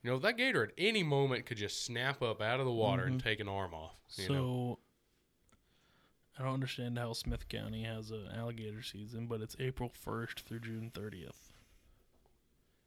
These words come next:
Speaker 2: Okay.
Speaker 1: Well, we're
Speaker 3: I know.
Speaker 1: definitely gonna investigate that.
Speaker 3: How do you hunt a gator in s-, oh, I guess, I mean, are
Speaker 2: From
Speaker 3: there
Speaker 2: what I can
Speaker 3: gators
Speaker 2: tell,
Speaker 3: there?
Speaker 1: Well, hell, uh, Lake Tyler had gators on it a couple years ago.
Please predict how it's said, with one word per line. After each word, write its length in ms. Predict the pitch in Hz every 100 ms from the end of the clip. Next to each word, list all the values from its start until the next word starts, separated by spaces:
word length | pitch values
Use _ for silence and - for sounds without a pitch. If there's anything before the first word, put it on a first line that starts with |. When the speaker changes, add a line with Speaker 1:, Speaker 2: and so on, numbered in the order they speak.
| _ _ _ _ _ - -
Speaker 2:
Okay. 260 | 170 185 185 - 127
Speaker 1:
Well, 120 | 117
we're 100 | 135
Speaker 3:
I 40 |
know. 40 | 120
Speaker 1:
definitely 300 | 123 139 113
gonna 160 | 104 98
investigate 560 | 98 98 - 90 87
that. 300 | 104 92 82 - - - - - - -
Speaker 3:
How 220 | 135 165
do 80 | 180
you 120 | 170
hunt 200 | 135 180 165
a 40 |
gator 280 | 151 156 151
in 60 | 135
s-, 100 | -
oh, 200 | 160 180
I 60 | 180
guess, 340 | 196 - -
I 60 | -
mean, 320 | 170 175 160 - - _ _ -
are 20 |
Speaker 2:
From 120 | 147
Speaker 3:
there 80 | 151
Speaker 2:
what 80 | 143
I 40 | 135
can 20 |
Speaker 3:
gators 140 | 151 156
Speaker 2:
tell, 100 | 147 139
Speaker 3:
there? 20 | -
Speaker 1:
Well, 100 | 269
hell, 460 | 151 233 127 95 - - - 123
uh, 180 | 123 113
Lake 300 | 104 127 147
Tyler 460 | - 147 240 202 117
had 200 | 107 101
gators 380 | 107 101 101 98
on 180 | 98
it 140 | 98 95
a 60 | 101
couple 300 | 104 98 98
years 240 | 113 156
ago. 380 | 117 101 113 165